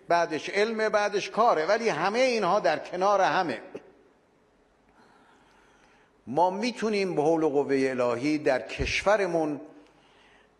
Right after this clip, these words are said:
از سختی‌ها عبور کنیم، از مرزها عبور کنیم. ما تلاش ما به عنوان دولت این باشه، باید این باشه که کار رو برای شما تسهیل بکنیم.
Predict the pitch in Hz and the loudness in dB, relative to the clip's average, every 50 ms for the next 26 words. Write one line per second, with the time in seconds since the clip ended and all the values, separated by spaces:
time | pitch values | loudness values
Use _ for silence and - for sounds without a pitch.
0 | - - 147 147 - - - - - 170 156 131 - - - - 180 170 156 147 | -6 -4 -4 -4 -6 -8 -10 -8 -6 -6 -6 -6 -8 -12 -12 -8 -4 -4 -4 -2
1 | 156 185 208 208 214 - - - 170 175 175 - 226 233 220 202 180 - - 135 | -2 0 0 0 0 -2 -4 0 0 0 2 2 2 2 2 2 0 -2 -6 -6
2 | 123 113 107 104 104 107 - 127 127 120 110 123 127 127 127 123 123 120 117 110 | -6 -6 -6 -8 -10 -8 -6 -6 -6 -6 -6 -6 -4 -2 -2 0 0 -2 -2 -4
3 | - - 117 123 147 165 165 165 165 - 143 131 156 180 175 165 147 - - 131 | -8 -12 -6 -4 0 0 0 0 -2 -4 -6 -2 0 2 2 2 0 -4 -6 -6
4 | 120 117 113 110 104 95 - - - - - _ - 139 143 165 196 240 269 262 | -6 -6 -6 -8 -10 -12 -16 -20 -20 -20 -20 _ -14 -10 -8 -2 0 0 0 0
5 | 262 - - 180 202 196 190 180 175 175 - 175 170 160 160 151 147 147 147 143 | 0 -2 0 0 2 4 4 4 2 2 0 -2 2 2 2 2 2 0 -2 -2
6 | 139 139 139 139 135 139 131 127 131 123 120 120 123 123 120 123 135 139 139 131 | -2 -2 -2 -2 0 -2 -4 -2 0 0 2 2 2 2 0 -2 -4 -6 -6 -4
7 | 127 120 120 113 104 - - 120 110 107 107 107 - 139 135 135 139 147 175 185 | -2 -2 -2 -2 -4 -6 -6 -4 -4 -4 -6 -4 0 2 4 4 4 4 4 2
8 | 190 185 170 147 139 131 127 117 113 110 107 - - 113 107 104 98 - - - | 2 0 -4 -6 -4 -4 -2 0 -2 -2 -2 -4 -6 -6 -4 -6 -6 -8 -12 -20
9 | - - - - _ _ - - - 196 180 - - - - 196 208 220 233 220 | -20 -20 -20 -20 _ _ -14 -8 -6 -4 -4 -6 -6 -4 0 0 2 2 2 0
10 | 202 220 214 180 190 185 185 202 214 208 196 - 190 196 202 208 208 202 - - | 0 -2 0 0 0 0 0 0 0 -2 -2 -4 -6 -4 -2 -2 -4 -2 -2 -4
11 | - - 156 - - - - - - 233 233 202 160 120 110 95 - 101 92 85 | -2 -2 -4 -8 -8 -10 -10 -6 -4 -2 -2 0 -2 -2 -4 -6 -8 -8 -14 -14
12 | 80 73 | -16 -20